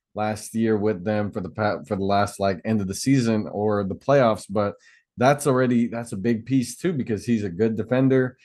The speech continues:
and he can handle the ball as well. So I think, I think they should stay together. They should just run it back one more year.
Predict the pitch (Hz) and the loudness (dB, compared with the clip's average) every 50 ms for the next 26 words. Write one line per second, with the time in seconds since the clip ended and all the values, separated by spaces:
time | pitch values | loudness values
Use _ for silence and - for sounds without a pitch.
0 | _ _ _ _ _ - 107 107 110 110 107 107 104 98 107 117 113 113 95 107 | _ _ _ _ _ -6 -4 -2 0 0 0 0 0 -2 -2 -4 -4 -6 -4 -2
1 | 110 113 117 110 104 104 95 107 113 117 117 110 101 104 120 135 139 127 117 - | 0 0 0 -2 -2 -4 -2 0 2 2 2 0 0 -2 0 0 0 0 0 -2
2 | - 110 107 101 95 - - _ _ _ _ _ _ _ _ _ _ _ _ _ | -2 0 0 0 -2 -4 -8 _ _ _ _ _ _ _ _ _ _ _ _ _
3 | _ _ _ _ _ _ _ _ _ _ _ _ _ _ _ - 175 202 180 208 | _ _ _ _ _ _ _ _ _ _ _ _ _ _ _ -2 -2 0 2 2
4 | 202 185 156 127 151 175 165 185 185 160 156 160 139 135 110 - - 139 131 127 | 2 2 2 4 4 4 4 4 2 2 2 2 2 0 -4 -4 -2 -2 0 0
5 | 120 104 117 117 113 113 117 110 110 113 - - - - _ _ - 110 123 127 | 0 0 0 0 0 0 0 -2 -2 -6 -10 -20 -20 -20 _ _ -8 -6 -6 -4
6 | - 117 110 113 110 117 117 113 104 92 101 101 101 101 98 - _ _ _ _ | -4 -4 -4 -2 0 2 2 2 2 2 2 2 2 2 0 -4 _ _ _ _
7 | _ _ _ _ _ _ 95 107 113 113 110 107 107 107 107 110 110 107 107 104 | _ _ _ _ _ _ -6 -4 -4 -2 -2 -2 -2 -2 0 0 0 0 0 0
8 | 101 - | -2 -6